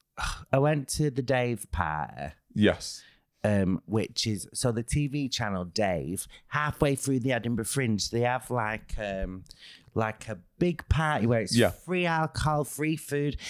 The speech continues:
Speaker 1: And it was in
Speaker 2: <laughs>
Speaker 1: a really cool place, so the food was dead good, but there was, like, crazy golf, bowling.
Speaker 2: Do you
Speaker 1: Um,
Speaker 2: remember the first time you get invited to that? 'Cause
Speaker 1: Yeah,
Speaker 2: when,
Speaker 1: you're
Speaker 2: when
Speaker 1: like
Speaker 2: you were, like, when you, when you, when you first go there, you go, go,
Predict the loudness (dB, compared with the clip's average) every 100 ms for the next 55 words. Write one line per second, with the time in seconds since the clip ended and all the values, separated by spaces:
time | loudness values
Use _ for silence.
0 | 0 4 6 8 6 6 4 2 0 -2
1 | 2 2 4 2 2 0 0 2 0 2
2 | 4 4 2 2 0 0 0 0 4 6
3 | 8 6 2 -2 -2 2 2 2 0 2
4 | 4 2 0 -4 2 4 4 4 4 2
5 | 2 2 0 -2 -18 -18 -20 _ 4 6
6 | 8 8 6 4 2 2 4 2 2 2
7 | 0 0 0 0 -4 -6 -10 -12 -2 4
8 | 6 6 4 4 2 2 4 4 2 -4
9 | -2 0 0 0 0 0 0 -2 -4 -6
10 | -4 0 4 4 4 4 4 4 2 0
11 | -8 -10